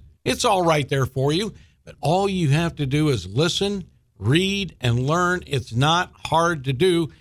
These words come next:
and you will take over your money. One of the things you can take over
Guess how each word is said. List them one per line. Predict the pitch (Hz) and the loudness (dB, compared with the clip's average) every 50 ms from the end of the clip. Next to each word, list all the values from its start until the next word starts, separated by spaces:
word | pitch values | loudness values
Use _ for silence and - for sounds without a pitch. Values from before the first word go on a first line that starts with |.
| _ _ _ _ | _ _ _ _
and | 135 139 147 | 2 4 4
you | 175 196 202 | 4 2 2
will | 185 175 156 | 0 0 0
take | 120 156 151 151 151 | 2 0 0 0 0
over | - 160 156 165 160 147 165 160 | 0 0 2 2 2 2 0 0
your | 151 143 147 143 | 2 2 2 4
money. | 131 131 131 131 123 90 - - _ _ _ - | 4 4 4 4 2 0 -4 -10 _ _ _ -8
One | 98 110 135 190 247 277 | -2 0 2 2 2 2
of | 262 | 0
the | 240 185 | -2 -2
things | - - 147 139 135 123 120 | 0 0 -2 0 -2 -2 -2
you | 131 104 | -4 -4
can | 123 110 | -4 -4
take | - 120 110 101 - | -2 -2 -4 -2 -4
over | 104 98 95 87 92 120 135 135 | -6 -6 -6 -4 -2 -2 -4 -4